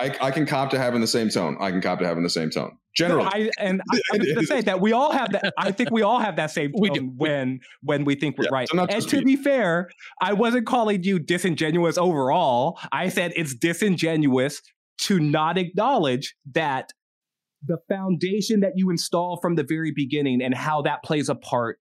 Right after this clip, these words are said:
Speaker 3: in what you do at the end. And, and to then say that, "Oh, well, like, he shot this, and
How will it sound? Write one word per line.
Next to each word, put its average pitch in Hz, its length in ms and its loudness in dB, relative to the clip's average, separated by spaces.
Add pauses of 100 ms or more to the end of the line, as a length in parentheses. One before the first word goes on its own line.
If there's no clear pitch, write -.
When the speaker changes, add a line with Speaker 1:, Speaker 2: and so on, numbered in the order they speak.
Speaker 3:
in 123 240 0
what 127 200 -2
you 117 160 2
do 117 200 2
at 104 100 -2
the 107 140 0
end. - 280 -8 (460)
And, 143 440 -2 (260)
and 156 340 -2 (200)
to 190 120 2
then 196 320 0
say 160 600 0 (140)
that, 147 300 0 (220)
"Oh, 190 340 4
well, 151 580 0 (140)
like, 151 340 -2
he 202 260 -2
shot 185 340 -2 (160)
this, - 500 -4 (840)
and 143 480 -2